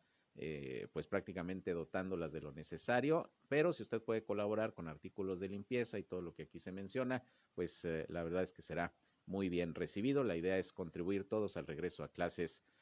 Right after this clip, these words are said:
de manera segura. Y bueno, pues hoy es quince de septiembre, manejen con precaución, si se van a echar la copita, si van a celebrar, háganlo de veras con mucho cuidado, no manejen si toman, porque mire, los accidentes están a la orden del día. Ayer platicábamos aquí con Jesús Campos,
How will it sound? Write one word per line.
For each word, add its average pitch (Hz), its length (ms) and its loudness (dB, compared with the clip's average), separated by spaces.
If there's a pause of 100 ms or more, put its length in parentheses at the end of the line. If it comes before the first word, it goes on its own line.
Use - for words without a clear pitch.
de 98 200 2
manera 80 360 2
segura. 65 580 -4 (260)
Y - 80 0
bueno, 170 280 8
pues 143 260 8
hoy 180 180 8
es 180 100 4
quince 190 240 4
de 165 40 6
septiembre, 165 480 6
manejen 175 400 2
con 143 160 2
precaución, 151 720 4
si 131 100 -6
se 127 100 2
van 147 120 4
a 156 40 0
echar 143 180 0
la 147 100 2
copita, 143 480 2
si 107 100 -4
van 120 180 4
a 123 40 0
celebrar, 107 540 2
háganlo 120 380 2
de 95 80 4
veras 113 320 4 (280)
con 107 140 0
mucho 143 320 0
cuidado, 113 680 6 (140)
no 117 600 2
manejen 107 540 -2
si 85 760 -2
toman, 113 520 4
porque 85 400 -4
mire, 104 220 2
los 87 140 -4
accidentes 120 400 -2
están 120 220 -2
a 113 60 0
la 101 100 2
orden 110 240 0
del 90 140 0
día. 147 120 4
Ayer 135 220 4
platicábamos 110 640 0
aquí 101 200 -4
con 101 180 -4
Jesús 92 300 -4
Campos, 135 560 2